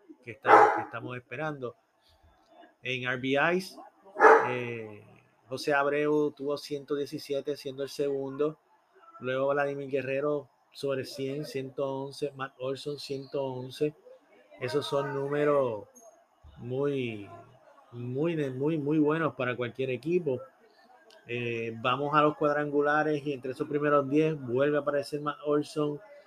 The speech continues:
Luego está Pete Alonso con sus treinta y siete.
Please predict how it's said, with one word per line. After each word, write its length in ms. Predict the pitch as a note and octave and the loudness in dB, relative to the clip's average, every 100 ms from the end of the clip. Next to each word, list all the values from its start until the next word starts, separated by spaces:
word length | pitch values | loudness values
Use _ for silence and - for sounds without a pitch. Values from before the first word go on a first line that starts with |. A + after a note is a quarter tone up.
| _ _ B2 | _ _ 0
Luego 240 | C#3 D3 | 4 4
está 580 | D3 D#3 D3+ D3 C#3+ C3+ | 4 4 4 4 2 2
Pete 160 | D3 D3+ | 2 2
Alonso 720 | C#3+ D3+ D3+ - D3+ C#3+ C#3 | 4 2 0 0 2 2 2
con 120 | C3+ | -2
sus 160 | A#2+ C3 | -8 -8
treinta 320 | C3+ C3+ C3 | -6 -4 -4
y 80 | B2 | -4
siete. 640 | - D#3 D3+ D3 C#3+ C#3 | 0 2 4 2 -2 -4